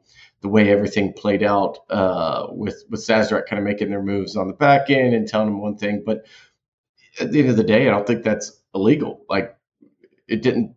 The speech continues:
it sounded to me like what they did maybe wasn't the best in a partnership relationship, but at the end of the day, they did what was best for Sazerac. And it didn't come across as, like, a,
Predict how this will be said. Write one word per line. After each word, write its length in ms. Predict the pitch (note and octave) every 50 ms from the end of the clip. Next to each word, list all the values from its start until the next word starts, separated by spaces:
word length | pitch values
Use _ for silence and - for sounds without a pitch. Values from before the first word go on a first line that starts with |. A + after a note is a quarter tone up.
| _ _
it 320 | - F#2 G#2+ G#2+ - - -
sounded 260 | - G#2+ - A#2 -
to 80 | G#2+ G2+
me 240 | G#2+ A2 A2 A2 G#2+
like 320 | A2 A2 G2 F#2+ F#2 -
what 160 | G2 G2+ -
they 80 | G2 F#2
did 300 | E2 F2+ G#2 G#2 F2+ G2+
maybe 240 | G2 G2 F#2 G2 F2+
wasn't 340 | F2 F#2+ E2 F#2+ - -
the 160 | - _ - F2+
best 180 | F#2 F#2 - _ _ _ _ _ _ _ _ _ _ _ _ _ _
in 200 | - - - F#2+
a 40 | F2+
partnership 640 | - - - A#2+ - F#2 G#2+ - - A2 G#2+ - -
relationship, 720 | F#2+ G#2+ B2 F#3+ E3+ - C3 G#2+ - A#2+ A#2 A2+ A2+ - -
but 140 | A2+ G#2+
at 140 | G2+ G2+ -
the 60 | G2+
end 120 | G2 G2+ G2
of 60 | G2
the 60 | F2+
day, 200 | D#2 A#2+ C3 C3
they 140 | A2+ G#2+ G2+
did 260 | G2+ G2+ F#2+ E2+ - - _ _
what 160 | _ F2+ - -
was 100 | F2 -
best 280 | - F#2+ F#2+ - -
for 60 | -
Sazerac. 640 | - - C3+ C#3+ D3+ B2+ G#2 G2+ F#2+ F#2+ F#2+ - - - _ - - - _ _ _ _ _ -
And 100 | G#2+ G2+
it 60 | -
didn't 300 | - G#2+ F#2 C#2+ - - - -
come 140 | - G#2 G#2+
across 420 | G#2 - - G#2+ G#2 G2+ - -
as, 500 | G2+ G2 F#2+ F#2+ F2+ E2 - - - _ _ _ _ -
like, 160 | - - -
a, 100 | F2+ D#2+